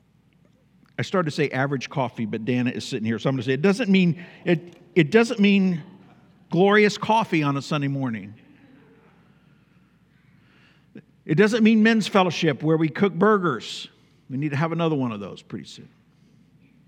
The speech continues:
As good as those things are, and they are good, they're wonderful, fellowship in a biblical sense is so much more significant. Fellowship, when you read about it in the Bible, is genuine communal connection.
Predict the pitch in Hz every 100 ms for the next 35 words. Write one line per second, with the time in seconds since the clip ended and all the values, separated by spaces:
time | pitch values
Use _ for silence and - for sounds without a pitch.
0 | _ _ _ _ _ - 147 143 277 233
1 | 180 226 220 220 202 185 190 147 151 147
2 | 170 190 170 185 175 135 110 - _ 120
3 | 165 175 202 175 - 95 67 - _ _
4 | _ _ _ _ _ _ - 240 247 -
5 | 226 220 185 165 147 233 254 196 - 165
6 | 151 - 147 - - - 233 247 240 226
7 | - 165 185 185 - - 165 139 151 165
8 | - 160 - 104 - - _ _ _ _
9 | - _ _ - 247 294 269 233 220 190
10 | 175 226 214 190 180 165 165 139 156 175
11 | 160 135 139 147 120 120 113 131 185 214
12 | 220 226 220 214 - 190 160 170 196 196
13 | 185 - 180 170 156 - - -